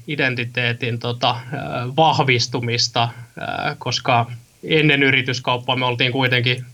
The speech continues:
kuitenkin vähän niinku, ää, analyysiyhtiö ja, ja tota, nyt sitten yrityskaupan jälkeen me ollaan, ollaan paljon, paljon muutakin.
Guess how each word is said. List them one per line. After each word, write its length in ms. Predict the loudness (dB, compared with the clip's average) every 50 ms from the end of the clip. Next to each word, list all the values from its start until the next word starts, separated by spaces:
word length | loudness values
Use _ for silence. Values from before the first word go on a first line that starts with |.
| -20 _
kuitenkin 340 | -6 -4 -4 -2 -2 -2 -2
vähän 180 | -2 0 0
niinku, 340 | 0 0 -2 -2 -4 -4 -8 -12 -16 -16 -16 -16 -16 -18 -18 -18 -20 -20 -20 -20 _ -2
ää, 340 | 0 0 2 0 0 -2 0 0
analyysiyhtiö 1040 | 2 4 4 4 4 4 4 4 4 2 2 2 2 0 -2 -2 0 0 0 0 0 -2 -8 -14 -20 _ _ _
ja, 260 | -2 0 2 2 2 2
ja 140 | 0 0 0
tota, 420 | 0 -2 -4 -2 0 2 2 2 2 0 -6 -16 -20 _ _ _ _ _ _ _ _ _ _ _ _ _ -20 -18 -16 -16 -12 -10 -10 -10 -10 -12 -12
nyt 280 | -10 -6 -4 -4 -2 0
sitten 460 | 2 2 2 2 2 2 2 2 0 -4 -12 -20 _ -6
yrityskaupan 760 | -4 -2 -2 -2 -2 -4 -6 -4 -2 0 0 0 0 2 2
jälkeen 360 | 2 2 2 2 0 0 0
me 60 | 2
ollaan, 320 | 2 2 2 2 2 0 -2 -4
ollaan 320 | -2 0 0 2 2 2
paljon, 340 | 2 2 4 4 2 2 0 -4 -8 -12 -16 -18 -18 -18 -18 -18 -18 -18 -20 -20 -20 _ 0
paljon 320 | 2 2 4 4 4 4
muutakin. 680 | 4 4 4 4 4 2 2 2 2 2 2 2 2 0